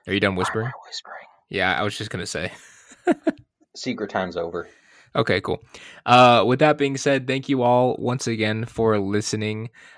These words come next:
Speaker 1: Um, next week, Eric and I are gonna dive back into, uh, some guests, uh, on the show. Uh, we're not gonna reveal who quite yet, but, uh, we have some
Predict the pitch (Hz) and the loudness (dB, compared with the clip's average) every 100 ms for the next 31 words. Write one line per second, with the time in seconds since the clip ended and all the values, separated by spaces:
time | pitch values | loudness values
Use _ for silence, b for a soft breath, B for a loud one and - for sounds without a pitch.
0 | - 92 95 95 95 92 95 90 - - | -4 0 2 2 0 -2 -8 -10 -12 -4
1 | 113 127 - 139 95 123 131 147 143 143 | -2 -2 0 0 2 0 2 0 0 0
2 | 135 123 120 131 127 123 120 135 131 - | 0 0 0 -2 -4 -4 -6 -8 -8 -6
3 | 127 120 117 113 110 - 113 107 - 107 | -6 -4 -4 -4 -6 -6 -8 -10 -4 -2
4 | 127 - - - _ _ _ _ _ - | -2 -8 -16 -20 _ _ _ _ _ -12
5 | 98 87 82 101 101 - - 98 104 143 | -8 -6 -6 -6 -8 -8 -4 -2 -2 -4
6 | 143 92 92 98 98 104 98 95 92 90 | -8 -8 -6 -2 -2 -4 -6 -6 -4 -6
7 | - 127 123 95 - 80 64 87 - b | -6 -6 -6 -8 -10 -10 -8 -10 -10 b
8 | b b b - 120 113 - 104 101 95 | b b b 0 4 6 4 0 0 2
9 | 110 117 147 143 135 135 127 120 107 | 2 4 4 4 0 -4 -4 -6 -8